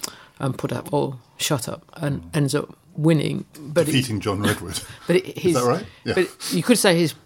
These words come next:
Speaker 1: premiership doesn't recover from that, but I think his premiership was pretty much dead before that, um,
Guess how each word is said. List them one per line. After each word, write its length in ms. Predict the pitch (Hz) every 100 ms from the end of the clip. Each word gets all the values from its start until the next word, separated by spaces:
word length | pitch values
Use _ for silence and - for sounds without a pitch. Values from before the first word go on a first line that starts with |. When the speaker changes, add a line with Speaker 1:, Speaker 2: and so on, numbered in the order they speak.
| -
Speaker 1:
premiership 640 | 175 151 151 147 - -
doesn't 180 | 147 143
recover 320 | 139 175 147
from 160 | 135 143
that, 140 | 113
but 100 | 135
I 60 | 131
think 180 | 143
his 100 | 131
premiership 360 | - 139 127 -
was 100 | -
pretty 280 | - - 135
much 200 | - -
dead 220 | - 139
before 380 | - - 135 127 -
that, 240 | - - - - - - _ -
um, 260 | - -